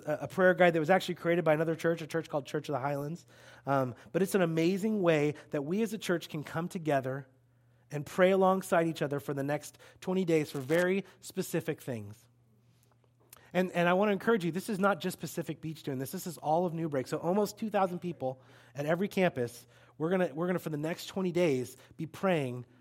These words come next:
for these things in this prayer guide. You can go to newbreak dot church slash info and, and download your prayer guide. You can download it straight to your phone. I'd say stop listening to me right now and get your phones out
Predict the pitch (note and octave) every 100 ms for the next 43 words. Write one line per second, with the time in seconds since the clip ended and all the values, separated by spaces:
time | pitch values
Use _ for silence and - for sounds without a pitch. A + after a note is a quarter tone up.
0 | _ - C#3+ D#3 D#3 F3 D#3 C#3+ C3+ -
1 | D#3+ C#3 C3+ F3+ F3+ F3 D#3 E3+ E3 D#3+
2 | - _ _ D3+ D3 - E3 - D#3+ D3+
3 | - E3+ E3+ F#3 F#3+ G#3+ - - - D#3
4 | D#3 D3+ D3 D#3 E3+ E3+ E3 E3 - E3+
5 | E3+ F3+ D#3+ D3 D#3 D#3+ D3 C#3 E3+ D#3+
6 | E3 E3+ D#3+ F#3 - - E3+ F#3 - E3
7 | - F3 F3+ F3+ F#3 F3 D#3 D3+ F3 F3+
8 | F#3 G#3+ G#3+ - C#3+ D3 E3 D3+ D#3 D#3+
9 | E3+ G3